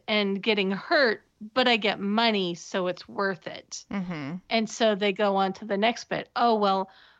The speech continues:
Speaker 1: I'm getting degraded and possibly murdered, but
Speaker 2: <laughs>
Speaker 1: look at that giant piggy bank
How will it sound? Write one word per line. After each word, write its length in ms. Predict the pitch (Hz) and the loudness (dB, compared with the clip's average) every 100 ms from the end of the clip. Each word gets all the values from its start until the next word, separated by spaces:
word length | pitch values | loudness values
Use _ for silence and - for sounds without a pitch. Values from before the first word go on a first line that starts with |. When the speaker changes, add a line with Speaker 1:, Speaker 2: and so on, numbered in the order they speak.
| _ | _
Speaker 1:
I'm 220 | - 240 | 0 2
getting 560 | 240 233 226 214 202 202 | 4 4 4 2 2 0
degraded 640 | 214 202 214 247 233 214 220 | -4 0 2 6 6 4 0
and 220 | 214 208 | -2 0
possibly 560 | 254 285 330 240 220 | 0 -2 -2 -4 -2
murdered, 720 | 202 208 294 277 214 185 190 - _ _ _ - | 0 2 2 2 2 2 -2 -8 _ _ _ 0
but 180 | 220 208 | 2 2
Speaker 2:
<laughs> 20 | |
Speaker 1:
look 320 | 214 277 359 | 2 2 2
at 140 | 269 | -2
that 220 | 233 208 196 | 0 -2 0
giant 400 | 220 220 196 - | 0 0 -4 -10
piggy 420 | - 330 302 233 | -6 -4 -2 -4
bank 300 | 196 196 180 | -2 -2 -2